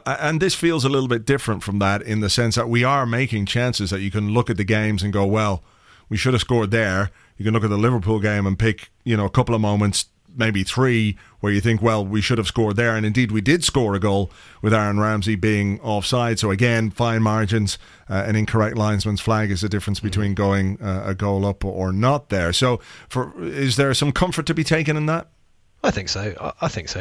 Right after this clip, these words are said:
Speaker 2: Like you say, it could have been one nil, should have been one nil. Um, and Liverpool are an improved side. I think they're improving. I, I, you know, they, they, yeah, uh, uh, even though they had a kind of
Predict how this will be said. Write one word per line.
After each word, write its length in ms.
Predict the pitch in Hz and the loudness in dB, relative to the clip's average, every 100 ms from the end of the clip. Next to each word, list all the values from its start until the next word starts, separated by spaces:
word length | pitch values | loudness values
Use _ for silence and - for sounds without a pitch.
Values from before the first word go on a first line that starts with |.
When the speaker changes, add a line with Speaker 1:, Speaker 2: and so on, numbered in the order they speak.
| 95 | -6
Speaker 2:
Like 160 | 117 110 | -6 -6
you 60 | |
say, 180 | 110 135 | -4 -4
it 60 | 90 | -4
could 100 | 95 | -8
have 80 | 95 | -8
been 160 | 101 | -6
one 160 | 101 101 | -4 -4
nil, 220 | 104 95 | -4 -4
should 180 | - 139 | -4 -4
have 80 | 135 | -6
been 180 | 80 | -8
one 200 | 85 90 | -10 -12
nil. 240 | 85 92 104 - - - - | -10 -12 -12 -16 -20 -20 -10
Um, 560 | 110 95 92 92 90 82 _ | -4 -2 -2 -4 -10 -14 _
and 340 | - 113 92 - _ _ _ _ _ | -10 -10 -10 -16 _ _ _ _ _
Liverpool 480 | 120 117 104 98 95 | -4 -2 -2 -4 -4
are 340 | 95 92 90 - - - _ _ _ | -4 -6 -8 -10 -20 -20 _ _ _
an 80 | 110 | -8
improved 460 | 104 92 110 92 - | -8 -6 -6 -4 -4
side. 260 | - 90 | -4 -4
I 60 | 104 | -4
think 160 | 117 95 | -6 -8
they're 100 | 95 | -8
improving. 340 | - 104 104 | -6 -6 -6
I, 240 | 95 95 107 - | -8 -8 -8 -8
I, 80 | 104 - | -10 -8
you 80 | 104 | -10
know, 100 | 87 | -8
they, 180 | 90 90 - | -8 -10 -8
they, 420 | 101 92 90 87 - _ _ _ _ _ _ _ | -6 -4 -6 -8 -14 _ _ _ _ _ _ _
yeah, 80 | - | -12
uh, 200 | - 98 - 120 | -10 -14 -12 -12
uh, 60 | 110 113 | -12 -10
even 220 | 135 120 | -6 -4
though 100 | 104 | -4
they 100 | 92 | -6
had 80 | 92 | -6
a 80 | 95 | -6
kind 160 | - 90 | -8 -8
of 180 | 85 | -10